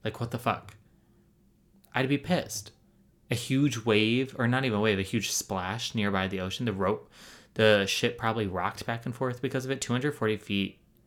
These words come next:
is not that far away in ocean terms. I would be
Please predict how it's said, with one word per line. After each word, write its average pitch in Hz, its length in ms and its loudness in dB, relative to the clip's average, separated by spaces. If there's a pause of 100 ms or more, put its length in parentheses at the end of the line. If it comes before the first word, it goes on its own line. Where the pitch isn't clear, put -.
(120)
is 98 160 -6
not 95 220 -2
that 92 140 -8
far 92 140 -6
away 87 380 -6 (220)
in 98 180 -8
ocean 95 300 -8
terms. - 460 -12 (1300)
I 101 100 0
would 120 160 -4
be 160 300 -2